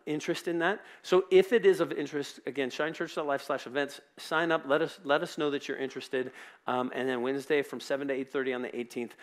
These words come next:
we're going to, um, just pray and then invite... Um, discussion in regards to how do we accomplish this in a very healthy, uh, family atmosphere.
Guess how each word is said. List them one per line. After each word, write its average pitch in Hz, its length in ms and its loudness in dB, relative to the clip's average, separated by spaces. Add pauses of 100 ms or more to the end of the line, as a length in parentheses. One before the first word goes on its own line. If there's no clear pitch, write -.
(300)
we're 127 200 -2
going 127 300 -2 (160)
to, 120 400 -4 (220)
um, 104 320 -8
just - 320 -6
pray 135 380 -2 (140)
and 117 160 -8
then 113 140 -4
invite... 117 600 -2 (440)
Um, 117 400 -2
discussion - 680 -4
in 120 100 -8
regards 117 380 -4
to - 100 -18
how - 360 -2
do 131 140 0
we 120 300 -2
accomplish 123 720 -8
this 110 320 -10 (360)
in 117 160 -2
a 110 60 -2
very 110 240 -2
healthy, 113 640 -8 (340)
uh, 107 200 -8
family 107 460 -4
atmosphere. 98 560 -12